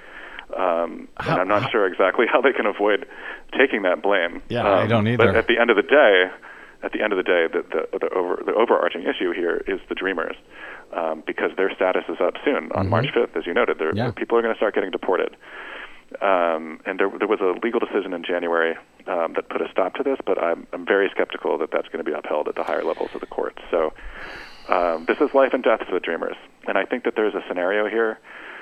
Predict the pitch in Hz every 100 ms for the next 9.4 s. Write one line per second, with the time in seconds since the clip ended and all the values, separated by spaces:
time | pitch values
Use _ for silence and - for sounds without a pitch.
0 | - - _ 98 92 101 98 104 92 -
1 | 85 85 101 117 110 - - _ - _
2 | _ - - - - - - 90 90 -
3 | 104 104 98 85 87 85 80 85 78 80
4 | - 78 76 - - - - - 85 78
5 | 78 - - - 80 82 82 82 95 82
6 | 76 - - 80 80 76 82 82 80 78
7 | 80 80 80 80 80 - - 113 90 85
8 | - - - - 87 90 85 85 - 85
9 | 78 76 - -